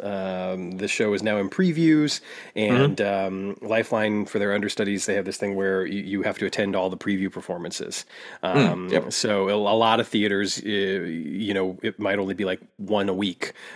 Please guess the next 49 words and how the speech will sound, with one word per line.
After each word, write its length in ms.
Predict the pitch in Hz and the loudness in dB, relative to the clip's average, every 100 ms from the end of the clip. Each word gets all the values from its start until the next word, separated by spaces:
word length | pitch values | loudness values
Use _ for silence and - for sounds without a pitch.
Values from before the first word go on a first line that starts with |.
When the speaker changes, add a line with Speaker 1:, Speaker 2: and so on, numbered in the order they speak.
| - | -6
Speaker 1:
um, 460 | 92 90 90 95 92 | -4 -2 -2 -4 -4
or 80 | |
that 140 | 92 92 | -4 -4
sort 120 | 95 | -6
of 60 | 90 | -4
thing, 180 | 90 | -4
but 160 | 92 90 | -2 -2
you 120 | 104 | 0
have 120 | 101 | 0
to 80 | - | 0
attend 220 | 95 92 | -2 0
all 160 | 101 123 | 2 4
tech 240 | - 120 | 4 2
rehearsals 320 | 113 113 110 101 | 2 2 0 -2
and 80 | |
all 100 | 101 | -2
preview 300 | 98 104 95 | 0 -2 -4
performances. 640 | - 92 92 92 - - - | -6 -6 -4 -4 -6 -6 -2
So 300 | 110 95 90 - - | 2 2 0 -8 -6
it's, 260 | 98 - - | -4 0 0
it's 140 | 107 | 0
basically 520 | - 113 107 110 117 104 | 2 2 4 2 2 2
like 220 | 98 104 | 2 2
I'm 300 | 101 104 - | 2 0 0
in 160 | 107 | -2
tech 280 | - 101 - | 0 0 0
and 140 | 98 92 | -4 2
previews, 440 | 131 110 101 95 | 2 4 0 -2
which, 280 | 101 - 123 | -2 -2 -2
which 160 | 110 | 0
is 60 | 113 | 2
Speaker 2:
Mm-hmm. 80 | 104 | 6
Speaker 1:
great. 240 | 123 120 - | 8 6 4
I, 100 | 104 | 4
I 20 | |
Speaker 2:
Sure. 100 | 113 | 4
Speaker 1:
mean, 80 | 104 | 4
I 60 | |
love 380 | 107 110 117 104 | 2 4 4 4
Speaker 2:
Yeah. 20 | |
Speaker 1:
being 240 | 113 113 107 | 2 2 2
there, 160 | 101 | 0
but 140 | 95 101 | -2 -2
it 80 | 98 | -2
has 120 | 95 | -2
certainly 360 | - 107 101 95 | -2 -2 -2 -2
added 280 | 98 92 | 0 0
a 60 | 95 | -2
lot, 300 | 92 92 95 | -2 0 -2